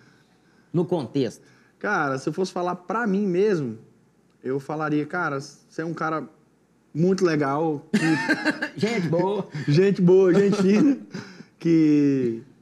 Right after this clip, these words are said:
Speaker 2: que passa uma, uma visão e uma transparência muito, muito, muito bem resumida da vida, assim, sabe? É, quando, quando, quando as pessoas pegam pra falar sobre artista, sobre, sobre carreira e tudo mais, eu não sempre, eu não só pego só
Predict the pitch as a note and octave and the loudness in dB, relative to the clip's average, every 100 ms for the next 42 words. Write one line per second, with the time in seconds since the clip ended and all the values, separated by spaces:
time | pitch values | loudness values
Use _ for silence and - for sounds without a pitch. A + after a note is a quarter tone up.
0 | _ _ - C#3 C3+ C3 B2 A2+ - C#3 | _ _ -8 -4 -2 -2 -2 -4 -6 -10
1 | C3+ D3 D#3 C#3+ C#3 C3 C3+ C3 C#3 B2 | -10 -8 -6 -6 -6 -8 -8 -6 -8 -6
2 | B2+ C#3+ C#3 C3 C3+ B2 A#2 C3+ C3+ B2 | -6 -4 -4 -4 -6 -8 -10 -12 -10 -10
3 | B2+ C3 C3 C3 C3+ C#3+ B2 A2+ _ _ | -10 -10 -10 -8 -6 -6 -6 -10 _ _
4 | _ - B2+ C#3 C#3 C3 - _ _ _ | _ -8 -6 -4 -6 -8 -12 _ _ _
5 | _ _ _ C3 C#3 C#3+ C#3+ D3 C#3 D3 | _ _ _ -8 -4 -2 0 -2 -2 -2
6 | C3+ C#3 C3 A#2+ A#2 B2+ A#2 B2+ A2+ C3 | 0 0 -2 -2 -4 -4 -6 -8 -10 -10
7 | C3 - _ - _ _ _ _ - C3+ | -12 -16 _ -20 _ _ _ _ -8 -4
8 | C3 B2+ B2+ E3 F3 F#3+ F#3 F3 D3+ - | -2 -4 -4 -4 -4 -2 2 2 2 -4
9 | D#3+ E3 D3+ - D3 D3 C#3 C3+ C#3 C#3 | -6 -6 -6 -10 -8 -8 -6 -6 -6 -10
10 | C#3+ C#3+ A#2 A#2 A#2+ C3 B2 A2+ A#2+ - | -12 -8 -6 -6 -6 -8 -6 -8 -10 -6
11 | C#3 C#3+ A2 - G#2+ G#2 A2 A2 G#2+ G#2+ | -2 -2 -6 -8 -6 -6 -8 -10 -10 -14
12 | G2 G#2+ B2 G#2+ - A#2 G2+ A#2+ B2 C#3 | -12 -6 -4 -4 -8 -8 -8 -8 -8 -8
13 | D#3 B2+ D#3+ D#3+ C#3+ C#3 C#3 C#3 C#3+ C3+ | -8 -10 -12 -12 -10 -10 -10 -10 -6 -6
14 | C3 C3 B2 A2 | -6 -8 -8 -8